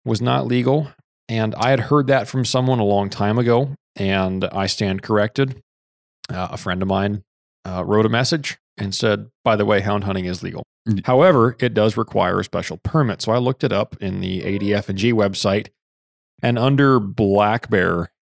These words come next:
Speaker 1: uh, yeah, w-, if you go into the Department of Fish and Game, hunting, and then Alaska hunting information, Alaska's game species, click on black bear.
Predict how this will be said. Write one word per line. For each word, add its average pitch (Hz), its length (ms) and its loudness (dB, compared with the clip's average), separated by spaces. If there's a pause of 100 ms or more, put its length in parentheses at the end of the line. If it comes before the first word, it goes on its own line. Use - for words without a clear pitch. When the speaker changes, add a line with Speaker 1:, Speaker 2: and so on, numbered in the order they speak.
(380)
Speaker 1:
uh, 107 180 -6 (360)
yeah, 95 180 -2
w-, 110 260 -12 (380)
if - 160 -4
you 113 60 0
go 117 260 6
into 107 720 0
the 95 420 0 (140)
Department 98 320 -2
of - 40 -10
Fish 98 180 -2
and 95 100 -2
Game, 120 300 2 (520)
hunting, 143 520 0
and 104 160 0
then 98 120 2
Alaska 98 420 0
hunting 107 240 2
information, 101 560 0
Alaska's 90 460 -4
game 139 220 2
species, 123 460 0
click - 320 -6
on 87 200 -8
black 104 360 -2
bear. 90 200 -2